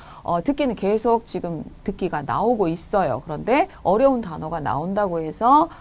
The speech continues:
어, 뒤에 단어를 놓치면 안 되죠. 그러니까, 어, 모르는 단어에 너무 신경 쓰지 않고 바로 뒤에 거를 계속 들어야 해요.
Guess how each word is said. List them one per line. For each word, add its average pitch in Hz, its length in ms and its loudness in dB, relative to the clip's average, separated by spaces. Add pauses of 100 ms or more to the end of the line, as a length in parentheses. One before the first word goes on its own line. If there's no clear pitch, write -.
(120)
어, 151 180 0
뒤에 254 280 6
단어를 151 400 -8
놓치면 185 400 -4
안 143 180 -6
되죠. 180 300 -2 (340)
그러니까, 247 260 8 (260)
어, 165 220 6
모르는 320 400 8
단어에 165 320 0
너무 143 180 -8
신경 302 480 0
쓰지 208 400 -8
않고 190 640 -4
바로 160 340 -6
뒤에 214 300 -2
거를 147 320 -6
계속 151 400 -10
들어야 170 880 0
해요. 202 280 4